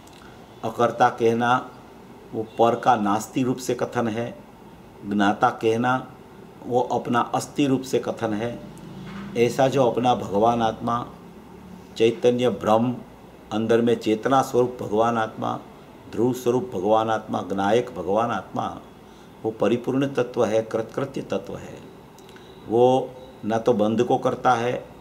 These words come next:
न तो मोक्ष को करता है, हैं? या तो बंध का कारण रूप परिणाम को करता है, या तो मोक्ष का कारण रूप परिणाम सम्यक दर्शन ज्ञान चारित्र है, उसको भी नहीं करता है। कोई परिणाम का कर्ता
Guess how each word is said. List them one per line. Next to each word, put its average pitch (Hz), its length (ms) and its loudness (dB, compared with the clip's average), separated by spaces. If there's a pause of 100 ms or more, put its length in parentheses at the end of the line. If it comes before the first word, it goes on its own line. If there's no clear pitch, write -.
(460)
न 107 140 -2
तो 117 160 2
मोक्ष 107 360 0
को - 160 -6
करता - 340 -10
है, - 260 -14 (760)
हैं? - 240 -8 (340)
या 113 140 2
तो 117 160 2
बंध 110 280 2
का 131 280 6 (300)
कारण 117 380 4
रूप 135 180 -2 (100)
परिणाम 123 320 2
को 127 160 -2
करता 123 340 -4
है, 123 260 -2 (360)
या 113 100 4
तो 117 200 4
मोक्ष 107 480 2
का 131 260 4
कारण 123 600 2
रूप 123 240 -4
परिणाम 113 320 0
सम्यक 107 400 -6
दर्शन 104 340 -4
ज्ञान 101 220 -2
चारित्र 98 380 -6
है, 92 240 -8 (400)
उसको 139 340 2
भी 123 120 0
नहीं 90 160 -2
करता - 360 -10
है। - 260 -14 (1120)
कोई 156 220 10
परिणाम 127 500 2
का 131 180 2
कर्ता 107 640 0